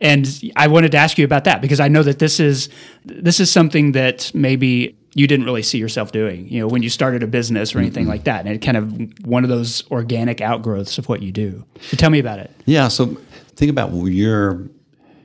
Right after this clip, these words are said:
Speaker 2: your thought process when you've realized or started considering you need to do a podcast, that, this one, right?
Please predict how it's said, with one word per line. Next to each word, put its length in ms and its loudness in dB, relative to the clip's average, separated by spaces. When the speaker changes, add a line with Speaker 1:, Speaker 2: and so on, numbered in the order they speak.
Speaker 2:
your 120 2
thought 240 -4
process 480 -6
when 140 -2
you've 560 -2
realized 840 0
or 40 -6
started 320 -4
considering 460 -2
you 80 -2
need 180 -4
to 60 -12
do 160 -4
a 40 -6
podcast, 760 -8
that, 300 -8
this 240 -2
one, 220 -6
right? 380 -4